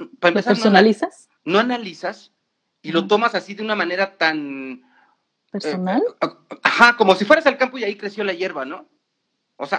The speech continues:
Speaker 1: e-,
Speaker 2: <laughs>
Speaker 1: era lo que tenía que suceder, como que, como que muy, muy primitivo, ¿no? Como que muy,
Speaker 2: Ujú.
Speaker 1: muy básico. Y dices, a ver, eh,
Speaker 2: Ujú.
Speaker 1: pues, eh, eh, no, no, no es así.
Speaker 2: Ujú.
Speaker 1: Eh, eh, no, no es un contenido hecho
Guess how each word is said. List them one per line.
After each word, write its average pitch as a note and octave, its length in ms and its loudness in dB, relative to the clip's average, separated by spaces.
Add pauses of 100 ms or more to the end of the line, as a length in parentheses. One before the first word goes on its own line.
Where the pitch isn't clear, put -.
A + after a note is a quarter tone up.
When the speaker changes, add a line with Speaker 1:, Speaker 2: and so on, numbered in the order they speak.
(100)
Speaker 1:
e-, A#3 140 8
Speaker 2:
<laughs> - 80 -2
Speaker 1:
era A3 120 6
lo A#3 120 2
que F3+ 80 -2
tenía F#3+ 240 -2
que G#3 100 -8
suceder, E3 380 -6
como E3 220 -10
que, F3 180 -6 (160)
como F3+ 240 0
que G3 140 0
muy, A#3+ 240 -4
muy A3 220 -8
primitivo, F#3+ 640 -10 (220)
¿no? F#3+ 180 0
Como E3+ 240 0
que F3 80 0
muy, G3+ 240 4
Speaker 2:
Ujú. F3+ 100 -8
Speaker 1:
muy G3+ 140 -2
básico. F3 560 -6 (300)
Y B2+ 100 -10
dices, D#3+ 480 -6 (360)
a A2 120 -6
ver, B2 240 -8 (1400)
eh, C#3+ 220 -2
Speaker 2:
Ujú. F#3 340 0 (240)
Speaker 1:
pues, - 340 -6
eh, D3 360 -10
eh, D#3 140 -14
no, A#3 460 2
no, F3 200 2
no F3+ 100 2
es G3+ 100 0
así. A3 340 -6 (320)
Speaker 2:
Ujú. - 100 -20 (160)
Speaker 1:
Eh, D3 560 2
eh, D3 320 -2
no, F#3+ 300 -2
no G#3 160 0
es G#3 120 -8
un A3+ 100 -10
contenido F#3 520 -6
hecho F#3+ 440 -6